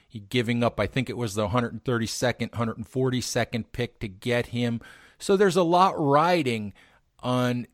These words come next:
DeAndre Baker turning into a good player. And, and there's no guarantee that he's done that at this point, but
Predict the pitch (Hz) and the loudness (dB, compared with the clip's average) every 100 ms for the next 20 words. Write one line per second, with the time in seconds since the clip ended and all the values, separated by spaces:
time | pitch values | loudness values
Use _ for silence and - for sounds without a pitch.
0 | 104 123 120 123 135 123 123 101 123 123 | -12 -4 0 2 2 0 0 0 0 0
1 | - 113 - 131 120 117 117 117 120 104 | -2 -6 -4 -2 0 0 -2 -4 -4 -4
2 | 95 117 113 95 - 117 110 113 110 107 | -4 -2 -2 -2 -4 2 2 2 0 -2
3 | - - _ _ - 151 156 170 170 151 | -10 -20 _ _ -6 -4 -2 2 4 4
4 | 156 160 175 185 180 143 131 147 151 135 | 4 6 8 8 6 4 -2 0 0 -2
5 | - 143 143 127 95 123 113 95 - _ | 0 2 4 2 -2 -2 -2 -4 -14 _
6 | - 98 - 127 139 160 165 160 165 165 | -20 -14 2 4 4 2 0 2 2 2
7 | 170 - - 175 170 170 - 123 127 123 | -2 -2 -6 -2 -2 -4 -6 0 0 0